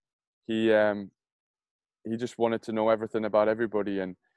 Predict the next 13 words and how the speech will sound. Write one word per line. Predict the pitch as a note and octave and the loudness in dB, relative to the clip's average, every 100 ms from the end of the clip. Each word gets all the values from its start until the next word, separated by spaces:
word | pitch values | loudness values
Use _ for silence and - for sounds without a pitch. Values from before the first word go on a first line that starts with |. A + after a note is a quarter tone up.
| _ _ - | _ _ -8
you | G#2 | 2
know, | |
I | G#2 | 4
was | G#2+ A2+ | 4 2
at | G2+ | 2
the | |
latter | A2+ A#2 A#2+ | 4 4 2
stages | - A#2 A2+ G#2 G#2 | -4 0 0 0 -2
of | G#2+ | 0
my, | G#2 G#2 F2+ - | 2 0 -2 -4
my | G#2 G#2 G#2 F#2+ | -2 2 2 0
recovery, | G2+ - A#2 A2 A2 A#2+ | -10 -4 -2 0 2 2
and | G#2 | 0